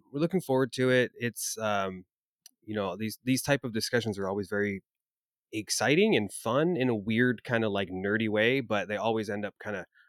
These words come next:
opening up a lot of doors and, you know, and paths and stuff. So this should be fun. Um, as we go, I think we'll,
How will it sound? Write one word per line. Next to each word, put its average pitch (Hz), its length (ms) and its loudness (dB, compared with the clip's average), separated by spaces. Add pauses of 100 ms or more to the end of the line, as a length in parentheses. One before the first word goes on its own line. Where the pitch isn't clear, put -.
(280)
opening 123 280 0
up 117 100 -4
a 123 40 -2
lot 113 180 2
of 95 120 -4
doors 110 500 2
and, 98 240 -6
you 101 100 -8
know, 90 200 -6
and 92 260 -8
paths 95 300 -8
and 95 80 -10
stuff. 95 260 -6
So 90 360 -4
this 123 120 -2
should - 100 -4
be 107 80 -4
fun. 90 300 -10 (440)
Um, 98 520 -2 (180)
as 123 200 0
we 131 180 2
go, 123 320 4
I 117 80 2
think 120 220 -4
we'll, 110 200 -2